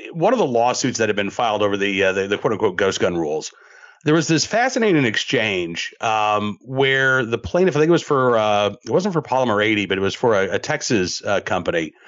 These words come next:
had argued, "Listen, th-, this law is going to apply to us, or this rule is going to apply to us. We, you know, we don't make the kits, but we make the individual eighty percent lowers." And the D O J attorney said, "No, you guys are fine. It, it only covers kits."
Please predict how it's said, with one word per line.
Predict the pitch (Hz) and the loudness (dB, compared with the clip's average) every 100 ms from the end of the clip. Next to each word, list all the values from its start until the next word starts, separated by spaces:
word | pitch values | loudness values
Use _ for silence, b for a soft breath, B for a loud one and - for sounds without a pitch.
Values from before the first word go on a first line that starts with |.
| 180 208 B B B | -4 -2 B B B
had | 151 147 | -2 0
argued, | 180 294 185 135 | 2 0 0 0
"Listen, | 220 240 202 | 2 4 4
th-, | 165 208 | 2 2
this | 190 175 | -2 2
law | 160 226 | 2 4
is | 226 | 2
going | 147 143 | 2 2
to | 123 | 2
apply | 117 143 135 | 2 0 2
to | 139 | 2
us, | - | 0
or | 120 | 0
this | 110 | -2
rule | 120 175 | 2 2
is | 185 | 4
going | 147 | 2
to | |
apply | 107 101 120 | 0 2 2
to | - | 2
us. | 208 214 151 104 | 2 0 0 -4
We, | 104 | -4
you | 143 139 | -2 -2
know, | 127 | -2
we | 113 151 | 0 0
don't | 180 147 | 0 0
make | 143 - | -4 -4
the | 120 | -6
kits, | - 240 | 0 -2
but | - 120 | 0 0
we | 117 | 2
make | 127 120 | 0 -2
the | 117 117 | -2 0
individual | 120 117 113 107 | 2 0 0 2
eighty | 104 | 0
percent | 110 117 131 | -2 -4 0
lowers." | 208 254 165 B B B B B | 2 2 2 B B B B B
And | 185 | 0
the | 190 | 0
D | 160 269 | 2 2
O | 311 | 2
J | 202 214 | 4 4
attorney | 170 - 254 277 | 4 0 0 2
said, | - 160 123 | 2 0 0
"No, | 208 277 170 - _ b b b _ | 2 2 0 -6 _ b b b _
you | 175 | 0
guys | 254 | 2
are | 196 | 2
fine. | 160 185 226 123 | 2 2 2 2
It, | 127 | 2
it | 139 | 2
only | 156 190 | 2 2
covers | 185 175 165 139 | 0 0 0 0
kits." | - 247 233 - | -2 2 2 0